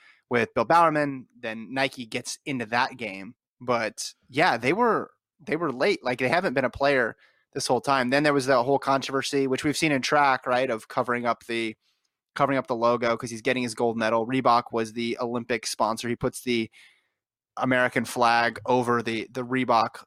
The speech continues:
logo, um, which, I mean, two massive corporations, like, fighting over who gets a little bit of real estate on someone's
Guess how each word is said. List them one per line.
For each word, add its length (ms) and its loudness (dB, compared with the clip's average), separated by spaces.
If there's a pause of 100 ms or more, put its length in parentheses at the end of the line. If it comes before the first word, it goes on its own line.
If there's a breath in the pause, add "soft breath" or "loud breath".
logo, 720 2 (500)
um, 460 4 (440 soft breath)
which, 380 2 (220)
I 100 2
mean, 320 0 (1700)
two 480 2
massive 540 -2
corporations, 760 -4
like, 140 -6
fighting 480 -4
over 340 -6
who 200 -6
gets 280 -4
a 60 -8
little 200 -6
bit 100 -4
of 60 -6
real 180 -4
estate 260 -2
on 120 -4
someone's 640 -6